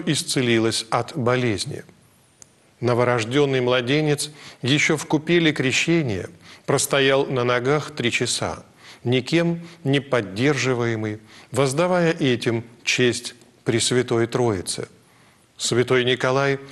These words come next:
во младенчестве начал жизнь постническую, принимал молоко матери по средам и пятницам лишь один раз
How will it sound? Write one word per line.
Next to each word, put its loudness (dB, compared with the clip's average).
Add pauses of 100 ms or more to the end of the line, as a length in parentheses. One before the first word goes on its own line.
(200)
во 2
младенчестве 0
начал 0
жизнь 2
постническую, -4 (480)
принимал 2
молоко 2
матери 0 (320)
по 2
средам 2
и -2
пятницам -2 (440)
лишь 2
один 0
раз -2